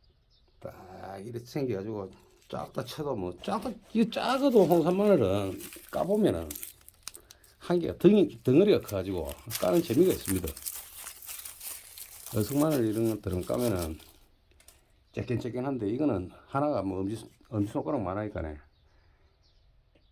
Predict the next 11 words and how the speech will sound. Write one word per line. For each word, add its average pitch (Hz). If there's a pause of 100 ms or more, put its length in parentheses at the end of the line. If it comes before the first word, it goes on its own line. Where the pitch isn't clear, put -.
(240)
많으면 123
육 110
쪽, 123
칠 120
쪽, 104 (1600)
팔 196
쪽까지도 208
거진 123
잘 110
안 87
나오대요. 110